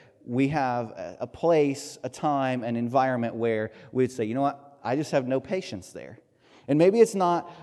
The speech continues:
with your kids, but maybe it's with your work.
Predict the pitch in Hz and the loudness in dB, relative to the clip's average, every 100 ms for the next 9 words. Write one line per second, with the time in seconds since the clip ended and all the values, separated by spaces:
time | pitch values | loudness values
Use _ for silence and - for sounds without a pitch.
0 | 127 156 156 131 131 - 143 110 120 - | 0 0 2 -2 -4 2 4 4 0 -10
1 | - _ _ _ _ _ _ _ _ _ | -18 _ _ _ _ _ _ _ _ _
2 | _ 147 143 143 143 143 139 - - _ | _ -2 2 2 4 2 2 -6 -16 _
3 | _ - 143 151 147 196 165 - | _ -2 -2 0 -2 -2 -4 -8